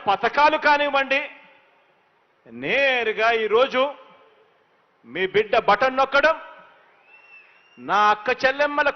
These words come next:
కుటుంబాల ఖాతాల్లోకి నేరుగా రెండు లక్షల నలభై ఆరు వేల కోట్ల రూపాయలు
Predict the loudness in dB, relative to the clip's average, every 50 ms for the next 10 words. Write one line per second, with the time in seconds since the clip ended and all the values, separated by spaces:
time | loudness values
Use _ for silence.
0 | -4 -6 -4 -4 -6 -2 2 4 4 4 4 2 0 2 2 2 4 4 4 2
1 | 4 4 4 2 2 0 -6 -14 -16 -20 -20 -20 -20 -20 -20 -20 -20 -20 -20 -20
2 | -20 -20 -20 -20 -20 -20 -20 -20 -20 -20 -20 -20 -20 -20 -20 -20 -16 -6 0 2
3 | 4 6 6 8 8 8 8 6 4 2 4 4 6 6 6 4 2 -2 -10 -18
4 | -20 -20 -20 -20 -20 -20 -20 -20 -20 -20 -20 -20 -20 -18 -18 -18 -18 -18 -18 -14
5 | -12 -6 0 2 2 2 2 2 4 4 2 2 2 2 2 4 4 4 4 4
6 | 4 6 6 4 4 4 6 6 6 6 4 2 2 0 2 4 6 8 8 8
7 | 8 6 6 6 6 4 6 6 4 4 4 4 4 4 4 4